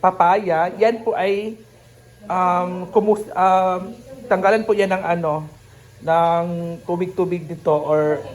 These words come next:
pipigain po natin yan. Mamaya, huga-, huhugasan, after hugasan, pipigain po natin at lagyan po natin yan ng, um, as-, ano pa, ng asin. Lalagyan po ng asin yan para yung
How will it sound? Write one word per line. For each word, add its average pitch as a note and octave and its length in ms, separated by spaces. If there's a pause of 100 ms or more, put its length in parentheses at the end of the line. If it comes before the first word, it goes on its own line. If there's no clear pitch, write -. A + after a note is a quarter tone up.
(280)
pipigain A3 560
po A3+ 80
natin F3+ 480
yan. D#3+ 240 (420)
Mamaya, F3 440 (120)
huga-, F#3+ 560
huhugasan, G#3 800
after F#3+ 300
hugasan, F#3 580 (400)
pipigain A3 560
po A3 160
natin F#3 380
at E3+ 100
lagyan F#3+ 240
po G3+ 80
natin F3+ 320 (160)
yan F3 300
ng, G3 320 (760)
um, F#3+ 340 (540)
as-, - 240
ano G3 200
pa, G#3+ 280
ng F#3 220 (960)
asin. F#3 480
Lalagyan E3+ 320
po F3+ 80
ng E3 120
asin E3+ 280
yan D#3+ 240
para E3 320
yung F3+ 320